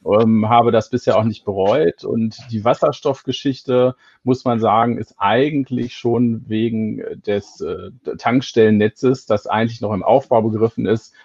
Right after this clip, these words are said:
momentan noch nicht interessant. Also wir haben für den Artikel recherchiert und momentan sind es so fünfundachtzig Tankstellen roundabout in ganz Deutschland. Ähm, viele, die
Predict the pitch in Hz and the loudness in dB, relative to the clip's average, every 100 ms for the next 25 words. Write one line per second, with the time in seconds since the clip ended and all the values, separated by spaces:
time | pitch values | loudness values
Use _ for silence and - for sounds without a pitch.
0 | - 120 123 - 113 104 110 104 107 101 | -2 2 2 2 0 0 -4 -8 -6 -6
1 | - 95 85 - 98 92 95 104 104 101 | -2 -2 -2 -10 -8 -6 -4 -2 0 -2
2 | - 107 92 - 107 104 101 98 - 156 | -2 -4 -4 -6 -6 -6 -4 -6 -4 -2
3 | 160 117 113 110 - 110 110 107 104 101 | 0 0 0 0 0 0 0 -2 -6 -8
4 | - 107 - 143 131 110 110 - 98 - | -10 -12 -6 -2 0 0 -2 -8 -10 -10
5 | - 95 135 147 - 131 123 110 110 110 | -10 -6 -4 -4 0 2 4 4 2 0
6 | 107 107 107 - 127 120 113 101 101 - | 2 4 2 2 4 4 4 0 -2 -2
7 | 110 113 151 - 160 170 175 _ _ _ | 2 2 2 -2 -2 -2 -4 _ _ _
8 | _ - - _ 92 120 120 117 104 - | _ -20 -20 _ 0 4 4 2 0 -6
9 | 92 - 143 127 120 110 107 | -16 -6 0 2 2 -2 -2